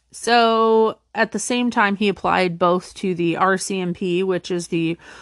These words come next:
Royal Canadian, Canadian Mounted Police, uh, for other countries. So, these guys are, like, the leading law enforcers of the country. They're basically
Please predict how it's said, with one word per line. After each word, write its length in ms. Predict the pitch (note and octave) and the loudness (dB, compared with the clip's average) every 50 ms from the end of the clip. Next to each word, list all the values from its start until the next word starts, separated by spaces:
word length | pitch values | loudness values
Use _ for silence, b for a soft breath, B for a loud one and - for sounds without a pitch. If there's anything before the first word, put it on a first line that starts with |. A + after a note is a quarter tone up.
| B B B | B B B
Royal 460 | - F#3 G3 G3+ F#3 F#3 F#3 F3+ F#3 | -4 2 4 4 6 6 4 2 0
Canadian, 560 | F3 - G3+ F#3+ F3 E3+ E3+ E3+ E3 E3+ E3 - _ _ _ - | -2 -4 -4 -2 -2 0 0 0 -2 -2 -4 -8 _ _ _ -10
Canadian 500 | - - G3+ G3+ F#3+ F#3+ F#3+ F#3 F3+ F3 | -4 -2 0 0 0 0 0 0 0 0
Mounted 400 | E3+ E3 E3 E3 E3+ - - E3 | 0 0 -2 -2 -4 -6 -8 -8
Police, 580 | _ - F#3 F3 E3 E3+ A3+ A#3 - - - - _ _ _ _ _ _ _ _ _ _ _ _ _ - - _ _ _ - | _ -2 -2 0 0 -2 -4 -4 -8 -12 -14 -14 _ _ _ _ _ _ _ _ _ _ _ _ _ -20 -20 _ _ _ -2
uh, 480 | G3+ G3+ G3+ G3 G3 G3 G3 F#3+ F#3+ | 0 2 4 4 4 4 4 2 2
for 220 | F3+ - - A#3 G#3 | 0 0 0 2 2
other 220 | G3+ G#3 G#3+ G#3 | 2 2 0 -2
countries. 880 | G3+ - G#3 G3+ G3 - - G3 G3 G3 G3 G3 F#3+ - - - - - b b b b b b b b b b b | -2 -2 -2 -2 -2 -2 -2 -2 0 0 0 0 -2 -4 -8 -16 -16 -18 b b b b b b b b b b b
So, 200 | b - C#4+ C#4+ | b 0 2 4
these 240 | B3+ C#4+ D4 C#4 - | 6 6 4 4 4
guys 260 | - C#4 C4+ C#4 B3+ | 2 4 4 4 4
are, 180 | B3+ A#3+ A3+ A3 | 2 2 4 4
like, 220 | G#3+ G#3+ G#3+ G3+ | 2 2 0 0
the 120 | - G#3 | 2 2
leading 420 | F#3+ F#3+ F#3 F3+ F3 F3 F#3 F#3+ F#3 | 2 2 2 0 0 -2 -2 -2 -2
law 180 | E3+ D#3 D3+ | 0 0 0
enforcers 720 | D#3+ E3 E3 - F#3+ F#3+ F3+ - G3 F#3+ F#3+ G3 G3 - - | 0 -2 -2 -4 -4 -4 -2 -2 -2 -2 -2 -2 -4 -8 -12
of 300 | - - - G3+ F#3+ - | -8 -4 -2 -2 0 -2
the 80 | A#3 | -2
country. 600 | A3+ - A3 G#3+ - - A3+ A3+ A3+ A3+ A3+ A3+ G#3+ _ _ B B B B B B B B B B | 0 0 0 0 0 0 0 0 0 0 -2 -4 -8 _ _ B B B B B B B B B B
They're 160 | - B3+ B3 | 4 4 4
basically 920 | A3+ - A#3 A#3 A#3 A#3 - - B3 A#3+ - C4 B3+ B3+ B3 B3 A#3+ A#3+ G#3 | 6 4 4 4 2 2 2 0 0 0 0 -2 0 0 0 0 0 0 -2